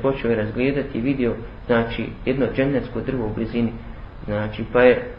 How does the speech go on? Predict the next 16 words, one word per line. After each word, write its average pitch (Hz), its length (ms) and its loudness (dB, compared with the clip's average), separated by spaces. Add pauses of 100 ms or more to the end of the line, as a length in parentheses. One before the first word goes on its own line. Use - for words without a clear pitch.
zamolio 143 380 8
uzvišenog 120 560 0
Allaha 117 500 4 (720)
riječima: 123 520 4
„O 180 100 8
moj 196 120 8
gospodar, - 560 2 (340)
daj 190 200 10
mi 156 60 6
samo 160 280 6
da 135 100 6
se 127 160 2
nastanem 135 540 6
ispod 113 220 -4
tvog 127 220 0
drveta, 131 400 4